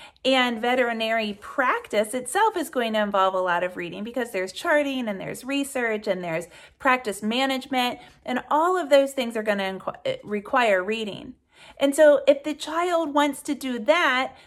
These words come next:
then we're gonna talk about how we need that reading skill, how we need the foundation of reading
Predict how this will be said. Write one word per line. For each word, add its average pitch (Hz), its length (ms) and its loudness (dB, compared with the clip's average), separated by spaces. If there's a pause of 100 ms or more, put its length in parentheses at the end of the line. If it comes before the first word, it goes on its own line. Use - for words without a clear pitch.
then 285 120 2
we're 285 100 2
gonna 285 200 4
talk 330 400 0
about 247 260 0
how 269 160 -2
we 269 160 -2
need 254 460 -2
that 240 260 0
reading 220 460 -6
skill, 247 400 2
how 226 180 0
we 233 140 -6
need 240 160 -6
the 214 80 -6
foundation 208 880 -4
of 190 240 -10
reading 214 560 -4